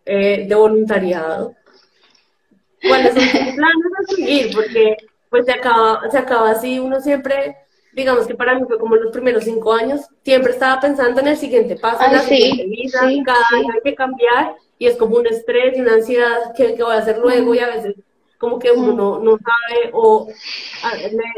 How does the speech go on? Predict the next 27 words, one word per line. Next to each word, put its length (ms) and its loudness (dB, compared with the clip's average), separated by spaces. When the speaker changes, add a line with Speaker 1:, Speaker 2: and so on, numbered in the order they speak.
Speaker 1:
apuntas 480 -4
a 40 2
muchas 300 -2
opciones 480 2
y 60 0
al 80 4
final 540 -2
lo 160 2
que 100 2
salga. 340 0
<laughs> 920 -2
Pero, 340 4
Speaker 2:
Sí, 180 6
Speaker 1:
¿qué, 80 -2
Speaker 2:
allá 220 4
estoy. 380 0
Speaker 1:
qué 120 -2
tienes 320 -6
ahorita 680 2
frente 340 -2
a, 240 -2
a 120 -4
ti? 200 -10
¿Qué 80 -2
opciones 460 -4
has 160 -8
considerado 840 -2